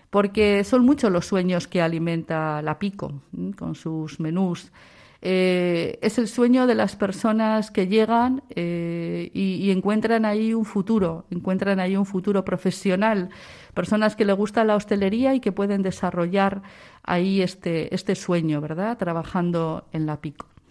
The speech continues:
Es el sueño de las personas que a diario vienen a nuestros comedores y, y que disfrutan, ¿no? de, de nuestros menús, de los menús que personas como, como ellos, pues, están elaborando en,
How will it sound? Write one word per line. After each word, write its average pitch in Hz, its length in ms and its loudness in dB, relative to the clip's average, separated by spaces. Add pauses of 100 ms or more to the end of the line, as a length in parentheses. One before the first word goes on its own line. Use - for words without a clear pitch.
(640)
Es 202 160 2
el 226 100 6
sueño 247 360 6
de 240 80 6
las 208 180 2
personas 220 640 0
que 196 200 2
a 190 120 4
diario 196 420 4
vienen 202 340 2
a 180 60 0
nuestros 175 600 0
comedores 208 840 -2 (640)
y, 180 560 0
y 185 120 -4
que 175 160 0
disfrutan, 180 680 -2
¿no? 196 200 -6
de, 175 320 -4
de 170 120 -2
nuestros 170 640 -2
menús, 196 580 0
de 180 160 -4
los 170 220 -4
menús 175 380 -4
que 165 460 -2
personas 185 580 -2
como, 165 560 -2
como 165 240 -2
ellos, 190 340 0
pues, 175 200 -4
están 160 440 -4
elaborando 165 680 -2
en, 151 220 -2